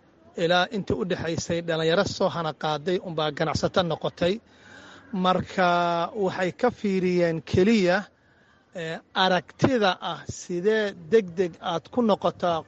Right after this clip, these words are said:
qof maalqabeen ah. Shacabkaynu iska yar yahay, waa shan iyo toban milyan, dhulka aan haysana wuu nagu filan yahay. Marka cid nagu qasbaysa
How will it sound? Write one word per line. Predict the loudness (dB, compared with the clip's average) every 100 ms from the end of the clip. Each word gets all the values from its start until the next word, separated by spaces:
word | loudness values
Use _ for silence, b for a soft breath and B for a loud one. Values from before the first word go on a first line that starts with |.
| 0
qof | 0 0
maalqabeen | -4 -2 -2 -2 -2 -2 -6
ah. | -16 _ _ b b b b b b
Shacabkaynu | -4 -2 -2 -2 0 0 -2
iska | -2 0
yar | 2 2
yahay, | 0 0 0
waa | -2 -4
shan | -4 -2
iyo | -4
toban | -4 -2 -2
milyan, | -2 -2 -4 0
dhulka | 0 2 -2
aan | -2 -2
haysana | -2 -2 -4 -2
wuu | -2
nagu | 2 0
filan | 2 0 2
yahay. | 2 0 -2 B B B B B B
Marka | -4 -2 -2 -2 0
cid | 2
nagu | 2 2
qasbaysa | 2 0 0 0 0 0 -2 0 0